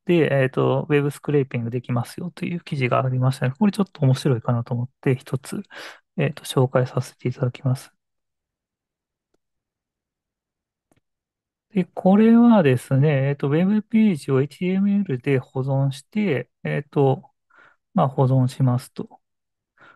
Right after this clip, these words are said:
で、これを、まあ、こういうような形式をこのアドバンストサーチに、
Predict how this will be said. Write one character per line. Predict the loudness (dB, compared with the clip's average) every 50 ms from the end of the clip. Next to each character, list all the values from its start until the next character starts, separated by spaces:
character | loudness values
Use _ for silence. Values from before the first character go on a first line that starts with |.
| _ _ _ _ _
で、 | -4 -2 -2 -2
こ | -4 _ -6 -2 0 2
れ | 2 4 4 4 4
を、 | 4 4 2 2 -2 -6 -12 -16 _ _ _ _ _ _ _ _ _ _ _ _ _ _ _ _ _ _ _ _ _ _ _ _ _ _ _ _ _ _ _ _ _ _ _ _ _ _ _ _ _ _ _ _ _ _ _ _ _ _ _ _ _ _ _ _ _ _ _ _ _ _ _ _ _ _ _
ま | -2 0
あ、 |
こ | 2 2 2
う | 4
い | 4
う |
よ | 2
う | 2 0 0 -4 -6
な | -8 -8 -8 _
形 | -4 -2 0 0
式 | -2 -4 -10 _ -4 -2
を | 0 0 -2
こ | -2 -2 0
の | 0 0 0 -2 -4 -10 _ -2
ア | -2 0
ド | 0 2
バ | 2 2 0
ン | 0
ス | -2 -6 -10
ト | -10 -10 -10
サ | -6 -4 -4 -4
ー | -4 -4
チ | -8 -8 -6
に、 | -2 -2 -2 -2 -4